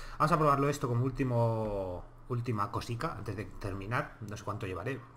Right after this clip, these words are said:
Tantos cortes que llevo, me cago en la puta que parió. Pero bueno, y el mechanical no sé qué ese también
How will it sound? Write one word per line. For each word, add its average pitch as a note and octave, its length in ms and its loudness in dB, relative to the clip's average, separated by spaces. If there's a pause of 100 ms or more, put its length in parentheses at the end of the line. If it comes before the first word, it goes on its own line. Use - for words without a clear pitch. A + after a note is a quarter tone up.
(200)
Tantos - 360 -10
cortes A2+ 360 -6
que A2+ 100 -8
llevo, A2 160 -6
me G#2+ 100 -10
cago A#2 180 -2
en G2+ 60 -6
la G2+ 60 -8
puta G#2+ 160 -8
que G2 80 -10
parió. A#2 220 -6 (1800)
Pero C3 160 4
bueno, A2+ 300 2
y A2+ 140 -2
el A#2+ 80 2
mechanical B2+ 920 0
no A#2 80 2
sé A#2 140 -2
qué D3 220 2
ese D3+ 180 -2
también A2+ 340 -2